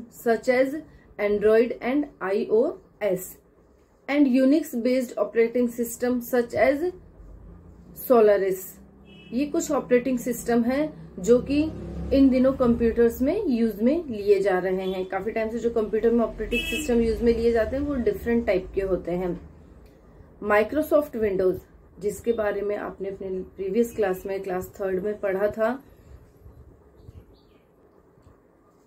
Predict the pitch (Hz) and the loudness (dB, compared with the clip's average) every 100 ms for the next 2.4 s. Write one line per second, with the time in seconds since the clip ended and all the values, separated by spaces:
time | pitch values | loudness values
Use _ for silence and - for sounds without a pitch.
0 | _ - - 254 240 269 233 208 254 277 | _ -18 -6 -2 0 2 4 2 -2 -4
1 | 294 - - 226 214 214 214 208 269 - | -4 -8 -2 0 2 2 2 0 -2 -6
2 | _ _ 226 | _ _ -2